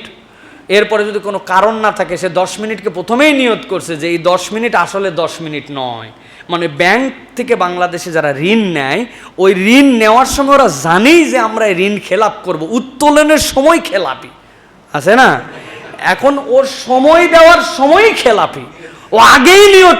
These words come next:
করছে নিয়ত পালন করবে না, এটা ইমানদারের চরিত্র হতে পারে না।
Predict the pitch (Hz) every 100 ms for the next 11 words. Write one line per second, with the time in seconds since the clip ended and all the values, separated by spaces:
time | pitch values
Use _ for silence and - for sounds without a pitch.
0 | - 320 294 247 240 208 208 175 160 151
1 | 135 135 135 151 180 143 165 156 165 165
2 | 165 156 156 151 147 139 - 156 147 -
3 | 151 117 135 143 127 131 127